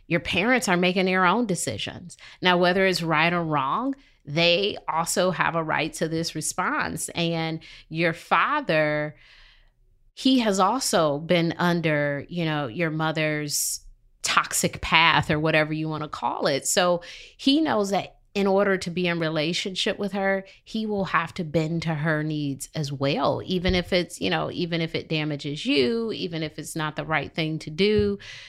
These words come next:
You know, everyone has to cater to this or else, or else this is the outcome. She'll get upset and these sort of things will happen.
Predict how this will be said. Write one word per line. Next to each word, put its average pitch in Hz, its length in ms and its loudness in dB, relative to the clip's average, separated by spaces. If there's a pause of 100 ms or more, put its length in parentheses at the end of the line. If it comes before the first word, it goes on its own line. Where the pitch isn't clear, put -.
(140)
You 196 140 -2
know, 160 300 0
everyone 175 580 0
has 151 300 -4
to 156 80 -6
cater 151 400 -4
to 196 180 -4
this 202 380 -2
or 185 160 0
else, - 500 -4
or 175 220 0
else 180 220 2
this 180 220 -2
is 180 120 -8
the - 160 -2
outcome. 190 480 -4
She'll 165 200 -2
get 160 200 -4
upset 156 420 -2
and - 80 -4
these 151 180 -2
sort 151 200 -6
of 151 100 -6
things 147 260 -6
will 143 140 -4
happen. 196 540 0